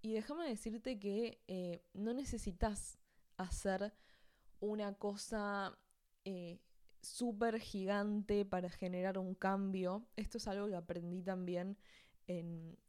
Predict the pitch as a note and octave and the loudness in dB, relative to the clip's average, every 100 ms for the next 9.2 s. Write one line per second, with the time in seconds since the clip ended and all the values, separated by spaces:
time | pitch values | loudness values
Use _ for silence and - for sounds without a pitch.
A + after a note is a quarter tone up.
0 | - G3 - G3 F#3 F#3+ G3 F#3+ F#3 E3+ | -12 -8 -4 -2 -2 0 0 0 0 0
1 | F3 F3+ F3 E3+ E3 - F#3 F3+ F3 F3+ | 0 0 -2 -2 -4 -2 2 6 6 6
2 | F#3 F#3+ F#3 F3 F3 E3+ F#3 F3+ F3 E3+ | 4 2 0 0 -4 0 0 2 2 2
3 | E3 - - - - - G#3+ G#3 G3 F3 | -2 -14 -20 -20 -20 4 6 6 4 0
4 | - F3 F#3+ F#3+ F3 E3+ E3 G#3+ - - | -2 2 4 4 0 0 0 -2 -6 -6
5 | D3+ D#3+ E3+ E3+ E3+ E3+ F3 E3 - - | -6 -4 -4 -2 -4 0 0 -2 -8 -20
6 | - - - F3+ F3+ F3 F3+ F3+ F3 F3+ | -20 -12 -2 2 2 0 4 6 6 4
7 | - F3+ E3+ E3 - - E3 E3 F3 F3+ | 4 2 0 -2 -10 -10 -4 -2 0 0
8 | - E3 F3 F#3 - E3+ E3 E3 E3 D#3+ | -2 -6 -6 -8 -6 -4 -2 -2 -2 -2
9 | D#3+ | -4